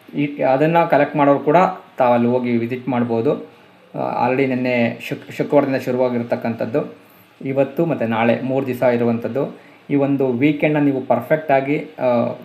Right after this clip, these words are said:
ಟೈಮ್ ಸ್ಪೆಂಡ್ ಮಾಡಬೇಕು ಅಂದರೆ ಒಂದು ಸಾರಿ ಹೋಗಿ ವಿಸಿಟ್ ಮಾಡಿ. ನಮ್ಮ ಇಂಡಿಯನ್ ಕಾಯಿನ್ ಕಲ್ಚರ್ ಏನಿದೆ, ಯಾವ ರೀತಿ ನಡೆದು ಬಂತು, ಆ ಕಾಯಿನ್ ಎರಾ ಅಂತ ಏನಿದೆ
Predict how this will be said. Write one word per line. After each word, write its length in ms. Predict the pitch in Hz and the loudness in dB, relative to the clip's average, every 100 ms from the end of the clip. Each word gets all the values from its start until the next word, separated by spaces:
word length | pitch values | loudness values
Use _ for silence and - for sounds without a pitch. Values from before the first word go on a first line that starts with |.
| - | -2
ಟೈಮ್ 180 | 143 143 | 0 0
ಸ್ಪೆಂಡ್ 260 | 135 123 | -2 -2
ಮಾಡಬೇಕು 400 | 139 131 123 117 | 0 0 0 0
ಅಂದರೆ 360 | 117 120 160 - - - - - 135 | -2 0 -2 -6 -20 -20 -20 -12 -6
ಒಂದು 200 | 131 143 | -2 2
ಸಾರಿ 200 | 151 139 | 4 4
ಹೋಗಿ 260 | 127 127 120 | 2 0 0
ವಿಸಿಟ್ 300 | 117 139 135 | -2 -2 -2
ಮಾಡಿ. 340 | 117 120 151 - - - - | -2 -2 -4 -8 -20 -20 -8
ನಮ್ಮ 220 | 123 127 123 117 - | -6 -2 0 0 -2
ಇಂಡಿಯನ್ 320 | 135 147 147 | 0 2 2
ಕಾಯಿನ್ 440 | - 139 139 143 135 | 0 2 2 0 0
ಕಲ್ಚರ್ 360 | 123 120 123 | -2 0 -2
ಏನಿದೆ, 400 | 120 110 113 - - 127 | -2 -2 -4 -8 -10 -4
ಯಾವ 280 | 123 131 135 | 0 2 2
ರೀತಿ 180 | 131 | 0
ನಡೆದು 280 | 123 120 131 | 0 0 0
ಬಂತು, 480 | 123 117 120 117 - - - 117 | -2 -2 -2 -4 -6 -20 -16 -14
ಆ 20 | |
ಕಾಯಿನ್ 380 | - 127 135 127 | -8 -4 -2 -2
ಎರಾ 260 | 120 135 | 2 4
ಅಂತ 220 | 143 135 123 | 4 4 0
ಏನಿದೆ 460 | 123 113 113 - | 0 0 -2 -6